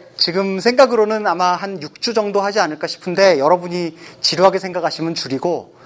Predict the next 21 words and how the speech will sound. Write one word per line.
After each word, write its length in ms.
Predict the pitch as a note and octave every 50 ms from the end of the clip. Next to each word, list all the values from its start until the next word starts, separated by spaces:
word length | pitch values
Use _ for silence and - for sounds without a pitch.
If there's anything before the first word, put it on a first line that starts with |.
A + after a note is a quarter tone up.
| - - - - -
괜찮게 420 | - D#3 D#3 F#3+ F#3+ F#3+ - F3
생각하시면 500 | - F#3 E3 D#3 D3 C#3+ - - D#3 D3
늘리고, 560 | A#2+ B2+ B2+ B2+ C#3 C#3+ E3 D#3 B2 - - -
뭐, 280 | A#2+ A#2+ A#2 A2+ A#2
이것, 260 | C#3+ D3+ F3 F3 - -
이것도 280 | - E3 G3 F#3 - F#3
오늘도 520 | F3 G#3 A#3+ B3 A#3 F3 E3+ F3 A#3 - - _ _ _ _ - - - _
여러분이 300 | C#3+ C#3+ C#3+ C#3+ D3 C#3
좋으시면 520 | - - D3 D3+ - - D3+ D#3+ F3 G3+
금방 280 | G#3 - F#3 E3 D#3+ D#3
끝나고, 600 | - F#3 F3+ E3 D3 C3+ - G#3 B3+ D4 - _ _
뭐, 300 | - A#2+ A2 G#2+ - -
그럼 240 | - D3 B2+ B2 -
하여튼 360 | - D3 - - - A#2+ A2+ A2+ - - - - - - - - - -
많이 280 | - - D3 E3+ G#3 G#3
커스터마이즈 640 | - - C#4 C#4 - C#4+ B3 A#3+ G#3+ G3 F3+ F3+
해가지고 340 | E3 D3 D3+ C3+ - B2 C#3+
하려고 280 | D#3 F#3 F3 F3 D#3
생각하고 360 | D#3 F#3 F3 F3 E3+ E3 D#3 C#3+
있습니다. 400 | B2+ - - B2 A2+ G#2+ A#2 A2
지금, 480 | - - D3 C3+ D3+ D3 C#3+ D3 C#3+